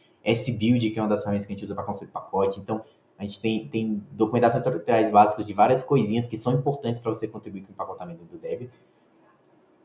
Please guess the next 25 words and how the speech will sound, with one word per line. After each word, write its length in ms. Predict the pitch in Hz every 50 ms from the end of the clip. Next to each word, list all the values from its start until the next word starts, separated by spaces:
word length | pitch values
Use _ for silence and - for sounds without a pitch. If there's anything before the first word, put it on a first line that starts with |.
| _ _ _ _ _ _
Outra 220 | - 127 127 131 135
coisa 160 | 139 131 131
que 60 | 135
a 20 | 123
gente 180 | 120 123 113
decidiu 380 | 120 120 120 120 117 113 113 110
fazer 340 | - 123 107 104 101 98 -
é 80 | -
tudo 280 | 202 - 156 165 175 180
lá 100 | 143 139
em 100 | 143 139
português. 720 | 143 139 139 127 110 101 95 95 - - - - _ _ _ _ -
Então, 760 | 101 95 95 - 104 104 104 104 107 104 104 104 104 101 98 - _ _ _ _ _ _ -
a 220 | - 98 101 98
pessoa, 520 | 95 - - 101 - - 113 110 110 110 104
às 80 | 98
vezes, 240 | 104 107 104 - -
tem 460 | - 107 107 104 107 104 101 98 90 - - _ - _ - - - -
certa 300 | - - 104 98 98 101
dificuldade 560 | - - - - 101 95 98 95 98 95 95
ali 140 | 92 95 95
pra, 340 | - 98 92 90 90 - - _ _ _ _ _ _ _ _
com 120 | - - 104
o 40 |
inglês, 760 | 104 104 98 90 87 90 101 117 127 123 113 101 92 87 82